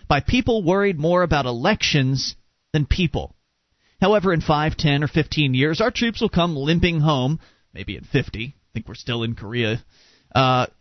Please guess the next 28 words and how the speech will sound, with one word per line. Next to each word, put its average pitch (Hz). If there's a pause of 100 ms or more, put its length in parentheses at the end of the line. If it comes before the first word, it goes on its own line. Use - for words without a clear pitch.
come 214
limping 214
home 175
in 165
another 175
abject 180
defeat, 185
and 147
ten 208
or 190
twenty 185
years 180
from 147
then, 180
our 147
children's 175
children 208
will 185
be 147
seeing 196
their 156
loved 175
ones 156
die 160
for 165
no 156
reason 156
because 156